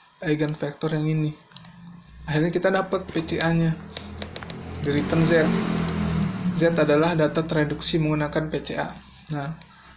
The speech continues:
udah, berarti sekarang kalau kita lihat, eh, coba kita jalanin.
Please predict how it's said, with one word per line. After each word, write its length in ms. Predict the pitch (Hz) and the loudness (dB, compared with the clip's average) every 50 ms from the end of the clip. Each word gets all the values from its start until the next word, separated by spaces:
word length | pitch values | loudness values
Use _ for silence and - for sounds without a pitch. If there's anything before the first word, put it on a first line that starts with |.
| - - _ - - - - - - - - - - - - - - - _ _ _ - - - - - _ _ _ _ _ _ _ - - - - _ - - - - - - - - | -20 -20 _ -20 -20 -20 -20 -20 -20 -20 -20 -20 -20 -20 -20 -20 -20 -20 _ _ _ -20 -20 -20 -20 -20 _ _ _ _ _ _ _ -20 -20 -20 -20 _ -16 -16 -16 -16 -16 -18 -10 -4
udah, 320 | 180 175 170 175 175 160 - - - - - | 0 2 4 4 2 0 -2 -8 -12 -10 -6
berarti 320 | 151 143 147 - 185 175 | -4 -4 -2 -2 -2 -2
sekarang 320 | - - 160 175 185 202 208 - - - - - - - - - - - - - | 0 0 0 0 0 -2 -4 -6 -10 -16 -18 -18 -20 -20 -20 -20 -20 -20 -8 -2
kalau 240 | 151 151 151 151 | 0 0 0 0
kita 240 | - - - 156 139 | -2 -2 -2 -2 -2
lihat, 320 | 139 135 135 139 170 - - - - - - - - - - - - - - _ - - _ _ _ _ _ _ _ _ _ _ - - - _ _ _ _ _ _ - | 0 0 0 0 0 -2 -6 -12 -20 -20 -20 -20 -20 -20 -20 -20 -20 -20 -20 _ -20 -20 _ _ _ _ _ _ _ _ _ _ -20 -20 -20 _ _ _ _ _ _ -8
eh, 320 | 170 147 139 135 135 151 151 - - | -6 -6 -6 -6 -8 -8 -10 -12 -12
coba 160 | - - 143 143 151 | -12 -10 -8 -8 -8
kita 160 | 151 156 147 | -6 -6 -6
jalanin. 480 | 143 143 131 135 139 135 147 156 180 | -4 -4 -4 -4 -4 -4 -4 -4 -4